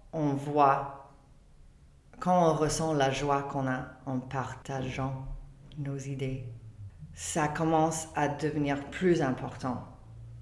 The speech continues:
que l'angoisse. Parce qu'on voit quand, parce que tout, tout, tout ce qu'on fait, tout ce qu'on veut, pour moi, tout ce qu'on veut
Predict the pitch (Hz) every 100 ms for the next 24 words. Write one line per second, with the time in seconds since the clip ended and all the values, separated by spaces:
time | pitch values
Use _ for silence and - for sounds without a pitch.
0 | - - - - - - - - - 131
1 | 123 127 120 98 - - - - 160 185
2 | 180 170 180 202 208 233 - - 190 -
3 | - - 196 190 196 - 262 254 - -
4 | - 269 277 277 277 277 - - - 269
5 | - 208 196 - 185 180 - 240 233 190
6 | 151 147 139 139 - - - - - -
7 | - - - - - - - - - -
8 | - - - - - 135 123 113 113 -
9 | - - 151 - 139 120 120